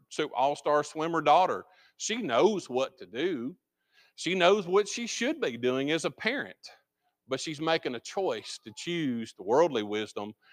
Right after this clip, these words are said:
over godly wisdom. So knowing when to do, knowing when to plow, and the circumstances of our situation. So what is wisdom? Knowing what to do, when to do it,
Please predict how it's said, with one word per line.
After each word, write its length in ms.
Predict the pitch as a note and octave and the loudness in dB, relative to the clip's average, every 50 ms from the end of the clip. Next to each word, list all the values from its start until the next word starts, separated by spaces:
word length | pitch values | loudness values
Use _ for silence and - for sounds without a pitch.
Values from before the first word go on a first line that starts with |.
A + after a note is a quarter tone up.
| _ _ | _ _
over 280 | - - C3 C3 B2 B2 | 6 6 6 8 6 4
godly 420 | A2+ A#2 A#2+ C3 C#3+ C3+ B2+ A2+ | 6 8 10 10 10 10 8 2
wisdom. 420 | A2 G#2 A2 A2 G#2+ - - G2+ G#2 _ _ _ _ _ _ _ _ _ _ _ _ _ _ _ _ _ _ _ _ - - _ _ - - - - _ | 0 0 -2 -4 -4 -6 -10 -12 -12 _ _ _ _ _ _ _ _ _ _ _ _ _ _ _ _ _ _ _ _ -20 -20 _ _ -20 -20 -20 -12 _
So 120 | - E3 | 2 4
knowing 480 | D3 D3 D#3+ F3+ F#3 F3+ E3+ C#3+ B2+ C3 | 8 10 12 12 12 12 10 8 6 6
when 180 | E3 G3+ G#3+ | 4 4 4
to 140 | F3+ - F3 | 4 4 4
do, 420 | D#3 E3 E3+ F3 F3 F3+ F#3 F#3 F3 - - - - - | 6 6 6 6 6 4 0 -4 -6 -10 -16 -16 -10 -4
knowing 320 | B2+ D3+ E3 F3 E3+ D#3+ | 2 4 6 6 6 6
when 160 | D#3+ F3 F#3 F3 | 4 4 2 2
to 60 | D#3+ | 0
plow, 500 | D3 - F3 E3 E3 F3 F3+ F3+ E3+ D3+ | 0 2 4 6 6 6 6 4 2 0
and 100 | C3 B2+ | -2 -4
the 40 | A#2+ | -4
circumstances 840 | - - G3 G#3 - D3 B2+ - - - B2 B2+ C3+ - A#2+ A2+ | 0 0 0 0 0 -4 -12 -12 -10 -10 -10 -10 -10 -12 -12 -10
of 80 | A#2+ A2+ | -6 -4
our 120 | A#2+ A#2 | -4 -4
situation. 720 | B2 - - A#2+ - - G#2+ A2+ A#2 A#2 - - - G2 - _ _ _ _ _ _ | -6 -8 -12 -14 -12 -10 -6 -6 -6 -6 -6 -10 -12 -16 -20 _ _ _ _ _ _
So 100 | - F#3 | 2 6
what 220 | F#3 G#3 A3+ A#3 | 10 12 12 12
is 160 | A#3 A3 F3+ | 10 8 6
wisdom? 540 | F#3+ F#3 G3 G#3+ G#3+ F3+ D3+ B2+ F#2+ F#2+ G2+ _ _ _ _ _ _ _ _ - | 8 10 10 10 10 8 2 -4 -8 -10 -16 _ _ _ _ _ _ _ _ 2
Knowing 340 | B2+ D#3 F3 F3 E3 D3 | 4 6 6 6 6 6
what 200 | C#3 D#3 F3+ F#3+ | 8 8 8 8
to 80 | F#3+ F3+ | 6 2
do, 420 | D#3 E3+ F3+ F#3+ G3+ G3+ G3 F3 D#3 - | 0 2 2 2 2 0 -4 -6 -8 -8
when 260 | C3+ D3+ F#3 A3 A#3+ - | -4 -2 0 0 -2 -4
to 120 | - C#3+ | -8 -8
do 220 | C3 C3+ C3 C3+ | -4 -4 -2 -2
it, 100 | C#3 C3+ | -4 -6